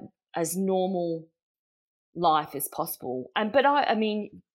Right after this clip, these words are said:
by that stage as well, when that happened, I, I'd finished at the prison. So I, um, in nineteen ninety, okay, so I have to go back to one part. When I was working in Kalgoorlie prison,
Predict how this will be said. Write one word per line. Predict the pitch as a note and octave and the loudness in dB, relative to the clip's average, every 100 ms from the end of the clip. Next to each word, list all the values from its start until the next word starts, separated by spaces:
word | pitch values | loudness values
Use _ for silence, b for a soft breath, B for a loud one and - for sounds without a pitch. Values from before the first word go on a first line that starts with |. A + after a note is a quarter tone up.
| F#3+ | -2
by | A3 G#3+ | 2 4
that | G3+ - | 2 0
stage | - F3+ E3 D#3+ | -2 0 0 -2
as | - F#3 | -6 -2
well, | E3 D#3+ | 0 0
when | E3 | -2
that | D#3+ D3+ | -4 -6
happened, | D#3 D#3 D3 D3 C#3+ B B B B B - | -8 -6 -6 -6 -10 B B B B B 2
I, | F#3+ F#3 - | 4 4 2
I'd | G3 F#3+ - | 2 0 -4
finished | F3+ F3 - | -4 -4 -6
at | - | -8
the | |
prison. | - D#3+ G3+ D4+ F#4+ | -6 -4 -2 -4 -4
So | - G3+ E3+ D#3+ D#3 D#3+ E3 | -4 0 2 2 0 -2 0
I, | E3+ E3 D#3+ D#3 - B B B B B B _ | 2 2 0 -2 -8 B B B B B B _
um, | E3+ E3 E3+ E3+ E3+ E3 D3+ - _ _ _ _ - - | 0 2 0 -2 -6 -8 -12 -18 _ _ _ _ -14 -2
in | A#3 G#3+ | 2 4
nineteen | G3+ F#3 F#3+ F#3+ G3+ F3 E3 E3 D#3 - - | 4 4 2 -2 -4 -2 -2 -4 -6 -10 -12
ninety, | F3 E3+ E3 D#3+ D#3+ D#3+ - D#3+ D#3+ D3 D3 C3+ C#3+ - - | -8 -2 0 0 -2 -6 -10 -10 -8 -8 -8 -8 -10 -2 0
okay, | F#3+ E3+ | 0 -2
so | F3 F#3+ | -2 0
I | F3+ F#3 G3+ F#3+ | 0 -2 -4 -4
have | A#3 | -4
to | A#3+ | -4
go | G#3+ | -2
back | F#3+ - | -2 -6
to | F3 | -8
one | E3+ E3 | -6 -6
part. | - E3 - | -4 -4 -2
When | G#3+ C4 | -2 0
I | C#4+ | -2
was | C4+ | -2
working | A3+ A3 F#3 | -4 -4 -8
in | F3 | -8
Kalgoorlie | - F3 E3+ F3 E3+ D#3+ | -8 -6 -6 -6 -8 -8
prison, | F#3+ F#3 C#3 C#3 | -6 -4 -4 -8